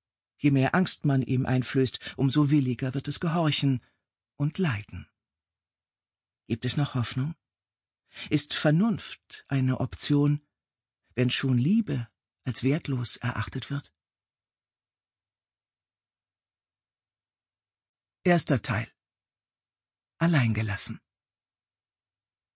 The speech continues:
Bitterer Winter. Kunigunde und Bernhard von Plötzkau, Burg Plötzkau, Ende Februar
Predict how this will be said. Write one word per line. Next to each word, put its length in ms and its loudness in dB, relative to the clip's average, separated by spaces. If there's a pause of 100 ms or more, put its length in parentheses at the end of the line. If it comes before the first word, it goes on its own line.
Bitterer 460 4
Winter. 480 0 (1120)
Kunigunde 540 4
und 280 2
Bernhard 500 2
von 280 0
Plötzkau, 760 -2 (260)
Burg 400 0
Plötzkau, 720 -2
Ende 260 2
Februar 640 0